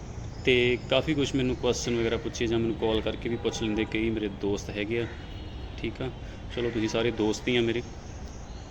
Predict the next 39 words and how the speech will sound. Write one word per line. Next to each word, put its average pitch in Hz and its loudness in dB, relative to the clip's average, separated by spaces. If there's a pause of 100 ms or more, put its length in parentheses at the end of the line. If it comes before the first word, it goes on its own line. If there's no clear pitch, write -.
(760)
ਤੇ 139 10
ਉਹਦੇ 156 6
ਵਿੱਚ 160 6
ਮੈਨੂੰ 151 8
ਕੁਐਰੀਜ਼ 127 4
ਕਾਫੀ 127 4
ਆ 117 6
ਰਹੀਆਂ 117 4
ਨੇ 123 2
ਕਿ 123 -2
"ਸਰ, 123 2
ਅਸੀਂ 120 -2
ਤਾਂ 113 2
ਜਿਹੜਾ 113 0 (320)
ਮਤਲਬ 113 0
ਬੜੀ 113 2
ਮੁਸ਼ਕਿਲ 117 2
ਨਾਲ 107 2 (640)
ਜਿਹੜਾ 117 2
ਫਿਜ਼ੀਕਲ 127 2
ਪਾਸ 107 4
ਕੀਤਾ 107 0
ਸੀਗਾ 113 0
ਤੇ 120 -2
ਅਸੀਂ 117 -2
ਟ੍ਰੇਨਿੰਗ 107 2
ਦੇ 107 4
ਵਿੱਚ 104 -2
ਕਿੱਦਾਂ 104 -2
ਮੈਨੇਜ 95 0
ਕਰਾਂਗੇ, 95 0
ਵੀ 104 0
ਸਾਡਾ 104 -2
ਤਾਂ 104 -2
ਸਰੀਰ 98 -2
ਮਾੜਾ 95 0
ਹੈਗਾ 95 -2 (380)
ਜਾਂ 113 4
ਕਈ 120 2